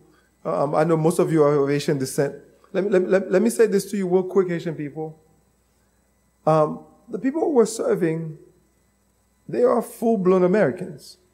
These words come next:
And I don't say this in a, a, um, diminishing way. But just think about this. Some of you, you are, your parents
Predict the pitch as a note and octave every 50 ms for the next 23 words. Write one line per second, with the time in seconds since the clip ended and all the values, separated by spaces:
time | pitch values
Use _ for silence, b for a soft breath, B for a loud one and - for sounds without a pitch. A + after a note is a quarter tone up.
0 | _ _ _ _ _ _ _ _ _ _ _ _ _ _ _ _ _ _ _ _
1 | _ _ _ _ - D3+ F3+ G#3 A#3+ B3 A#3+ - - B3 B3+ A#3+ F#3+ F#3 F3+ F3+
2 | - - - - - - - - D#3+ E3 E3 D#3 D#3 D#3 - - E3+ E3+ - -
3 | F#3 E3+ D#3 D3 D3+ D3 D3 B2 D3 D3 E3 F#3 G3 F3+ - E3+ D#3+ E3 F3+ -
4 | - - - - - - _ _ _ _ _ _ _ _ _ _ _ _ _ _
5 | _ _ _ _ _ - F3 G#3 F3 G3 G#3+ G#3+ - C#4 C4+ C4 G3+ A#3+ A#3 A3
6 | G3 G3 G3+ E3 - - - - - - - - B3+ B3 C#4 B3 - E3+ G#3+ A3+
7 | A3 G#3 F#3+ G#3 G#3+ A3 A3 G3+ F#3 F3+ F3 E3+ E3 D3+ C#3+ - - - b b
8 | b b b b E3 D#3 - - - A#3+ A#3+ A3+ G#3 G3 F#3 F#3 - - - -
9 | - -